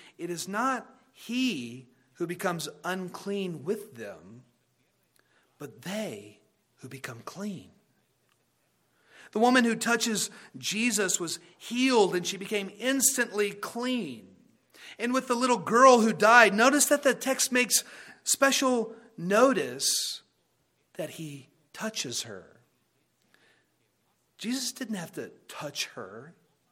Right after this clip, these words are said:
in order to heal her, but it says he took her by the hand. And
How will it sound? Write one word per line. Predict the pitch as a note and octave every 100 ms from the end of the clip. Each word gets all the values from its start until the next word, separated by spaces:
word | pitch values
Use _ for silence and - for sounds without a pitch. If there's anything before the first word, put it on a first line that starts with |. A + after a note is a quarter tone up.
| _ -
in | D#3+
order | C3+ C3+ C3
to | C#3
heal | C3 - B2 A#2 -
her, | G#2+ A#2+ E3+ _ _ _ _ _ _ _ - - -
but | A3
it |
says | - A#3+ A3+
he | G#3+ F3 - _ _ _
took | - A3+ -
her | G#3
by | F3+ E3+
the | D3+
hand. | A#2+ C#3 C#3+ B2+ A2 _ _ _ _ _ _ _ _ _ _ _ _ _ _ _ _ _ _ _ _ _ _ -
And | C#3